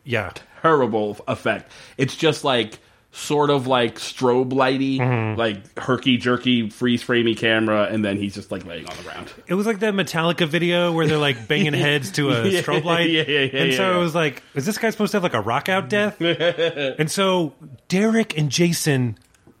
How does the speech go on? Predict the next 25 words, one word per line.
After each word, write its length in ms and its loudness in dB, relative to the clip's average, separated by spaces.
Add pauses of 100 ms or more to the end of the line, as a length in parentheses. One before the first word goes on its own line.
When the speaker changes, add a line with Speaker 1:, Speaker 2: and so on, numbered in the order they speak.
(180)
Speaker 1:
witness 720 0
this 360 0
fucking 440 0
murder. 500 0 (200)
Speaker 2:
Hundred 180 -10
percent. 280 -6 (340)
Speaker 1:
And 240 0
then 280 4
it 240 0
cuts 300 0
to 160 0
them, 340 2
like, 200 4
just 180 -6
walking 420 0
and 120 0
talking 580 0 (480)
back 200 0
at 80 0
Freaky 280 -2
Links 240 0
H 200 -2
Q. 380 0 (280)
Like, 200 -2 (600)
w-, 180 -6